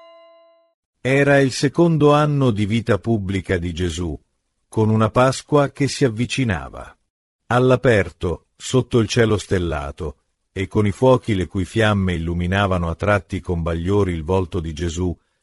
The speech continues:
doveva trattarsi di una scena veramente suggestiva in quella sera tiepida di primavera palestinese.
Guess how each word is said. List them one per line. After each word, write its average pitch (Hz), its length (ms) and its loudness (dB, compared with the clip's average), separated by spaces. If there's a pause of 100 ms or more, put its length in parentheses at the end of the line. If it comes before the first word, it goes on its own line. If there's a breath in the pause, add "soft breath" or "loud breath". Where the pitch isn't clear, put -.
(140)
doveva 156 480 2
trattarsi 170 600 -2
di 135 80 0
una 135 140 2
scena 156 420 0
veramente 127 540 0
suggestiva 117 800 -2
in 110 140 0
quella 117 320 0
sera 139 340 0
tiepida 120 560 0
di 104 160 -2
primavera 107 580 0
palestinese. 98 1000 -6